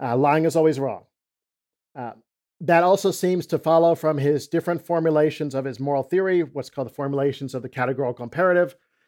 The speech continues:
uh, the universal law formulation, and the formula of humanity. Those are his two most famous, uh, theories, and they also seem on initial cer-, inspection to prohibit lying. Now, Kant, of course, didn't know about the Nazis. He was earlier than that, but in that very essay,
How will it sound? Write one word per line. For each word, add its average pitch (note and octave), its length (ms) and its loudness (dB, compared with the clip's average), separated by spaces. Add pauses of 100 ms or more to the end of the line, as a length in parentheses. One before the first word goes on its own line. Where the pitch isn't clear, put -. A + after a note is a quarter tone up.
(220)
uh, C3 260 -2 (160)
the B2+ 120 -8
universal C#3+ 440 0
law E3+ 220 6
formulation, E3 1000 -2
and C3+ 340 -4
the C3 120 -4
formula C#3 480 -4
of A2+ 80 -6
humanity. E3 480 2
Those C#3 240 -2
are B2+ 60 -6
his A#2 100 -14
two - 180 -4
most C#3 240 -6
famous, D#3 460 -4 (400)
uh, E3+ 120 -8
theories, G#3 480 6
and E3+ 120 0
they E3 80 4
also E3+ 320 4
seem G#3+ 400 -2
on F#3 160 -2
initial G#3 580 2
cer-, G#3 380 -4
inspection E3 680 -4 (720)
to D#3+ 520 6
prohibit D3 380 0
lying. A2 300 -6 (720)
Now, F3 240 6
Kant, G3+ 320 4
of F3+ 100 -8
course, E3+ 160 2
didn't D#3 200 -2
know D#3 80 4
about D3 180 0
the C3+ 40 -10
Nazis. F3+ 460 0
He C#3+ 80 -6
was C3 160 -6
earlier F3+ 320 2
than E3 120 0
that, F3 180 2
but F3 200 0
in A3+ 180 4
that A3+ 200 6
very G#3+ 240 4
essay, E3+ 640 0